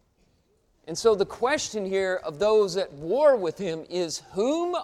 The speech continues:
are you mocking?" Take just a moment and think about who you're picking at and who you're making fun of.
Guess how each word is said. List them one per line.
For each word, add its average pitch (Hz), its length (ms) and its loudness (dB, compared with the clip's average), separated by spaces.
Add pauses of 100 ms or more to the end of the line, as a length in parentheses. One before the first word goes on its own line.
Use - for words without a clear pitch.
are 220 220 2
you 233 220 -2
mocking?" 208 640 -6 (680)
Take 294 340 -2
just 285 360 -2
a 240 80 2
moment 220 760 0 (960)
and 208 320 -6 (100)
think 311 260 0
about 180 380 2
who 233 260 -2
you're 196 400 -2 (440)
picking 233 560 -4 (380)
at 208 340 -2
and 185 120 -4
who 214 100 0
you're 214 160 0
making 196 400 -4
fun 233 380 -4
of. 123 240 -6